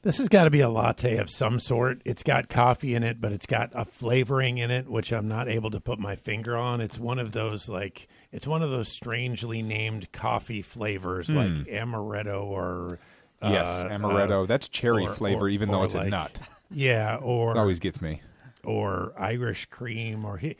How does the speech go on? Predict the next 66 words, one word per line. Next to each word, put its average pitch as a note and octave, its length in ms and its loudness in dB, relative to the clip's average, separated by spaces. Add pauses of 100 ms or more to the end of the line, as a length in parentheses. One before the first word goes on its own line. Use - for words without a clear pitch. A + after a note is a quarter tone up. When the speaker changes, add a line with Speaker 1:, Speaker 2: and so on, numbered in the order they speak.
(140)
Speaker 1:
you E3+ 100 0
know, D3 80 8
Speaker 2:
Irish B2+ 100 2
Speaker 1:
one D3+ 120 4
Speaker 2:
cream. G2 180 2
Speaker 1:
of D2+ 80 -10
the, - 60 -4
I C3+ 60 4
don't, B2+ 100 8
Speaker 2:
Hazelnut. A2 420 6
Speaker 1:
I G2+ 80 4
don't, G2 160 0
hazelnut. B2+ 680 0
One C3+ 240 10
of F3 60 6
the, G2 100 4
Speaker 2:
Okay. E2 60 -6 (200)
Speaker 1:
one F#3 200 8
of F3+ 100 8
those D#3+ 300 10 (640)
Speaker 2:
A B2+ 80 4
Speaker 1:
coffee D#3 400 8
Speaker 2:
deceptive, B2+ 80 2 (140)
Speaker 1:
sounding B2+ 500 2
Speaker 2:
a D3 40 4
deceptive A2+ 580 2
coffee A2 180 6
Speaker 1:
flavors. A2 580 4
Speaker 2:
flavoring. - 180 -20
Got A2+ 160 6
Speaker 1:
I - 40 8
don't C#3+ 120 4
Speaker 2:
it. B2 40 0
Speaker 1:
know B2 160 2
what. B2 300 2
I C#3+ 100 6
can't C#3+ 320 2
decipher B2+ 640 4
or G#2+ 100 4
Speaker 2:
<laughs> - 20 0
Speaker 1:
determine A2+ 600 0
which A2+ 240 -4
one A2 340 -4 (260)
it B2+ 140 -2
is, G#2+ 240 -2
but C3 220 -2
it's C#3+ 120 -4
one C3 220 -2
of A#2 100 -2
those. F#2 320 0
Speaker 2:
Something. E2+ 380 2 (220)
Something. F2 340 0
We're G#2+ 80 6
about A#2 160 8
to G2 60 -2
Speaker 1:
Yeah. G2+ 100 4
Speaker 2:
find F#2 140 2
out. F2+ 200 0 (320)
I D#3+ 140 8
think D#3 240 2
I A#2 140 6
have G2+ 340 2
a G2 160 -2
mango A2+ 420 6
green G2+ 360 2
tea. F2+ 420 0